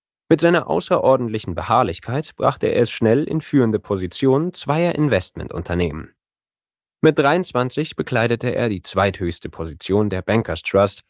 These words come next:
und mit sechsundzwanzig war er jüngster stellvertretender Geschäftsführer bei D E Shaw and Co.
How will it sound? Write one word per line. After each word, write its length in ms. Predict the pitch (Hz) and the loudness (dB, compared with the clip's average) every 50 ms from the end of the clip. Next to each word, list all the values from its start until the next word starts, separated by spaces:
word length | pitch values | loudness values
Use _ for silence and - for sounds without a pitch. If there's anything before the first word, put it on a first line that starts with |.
| _ _ - | _ _ -2
und 140 | - 147 143 | 0 2 4
mit 140 | 147 139 131 | 2 2 4
sechsundzwanzig 880 | 139 143 - - 143 131 - - 101 101 110 - - 147 160 - - - | 2 0 0 0 -4 -4 -2 -2 -2 -2 -2 -2 -2 -4 -4 -4 -2 2
war 120 | 135 110 | 2 4
er 100 | 127 131 | 4 2
jüngster 480 | 123 113 127 147 156 - - 151 156 160 | 2 0 0 -2 -2 -4 -4 -4 -4 -4
stellvertretender 840 | 151 - - 107 107 - - 104 - - 101 95 - 95 90 85 | -2 0 2 2 2 2 -2 -4 -4 -4 -4 -4 -2 -4 -4 -6
Geschäftsführer 800 | 85 80 - - 131 131 - - - - 101 98 101 110 127 135 | -6 -6 -2 0 0 0 0 -4 -8 -4 -2 0 2 2 0 0
bei 200 | - 131 127 131 | -4 -4 -4 -2
D 340 | 127 - 143 160 170 160 - | -2 -2 -2 -2 -2 -4 -4
E 240 | - 123 123 127 135 | -2 0 0 -2 -2
Shaw 360 | - - - 104 98 98 104 | -4 -2 0 2 4 2 2
and 240 | - - 110 - - | 0 -2 -6 -6 -4
Co. 340 | - - 110 82 87 107 | 0 0 0 0 0 -6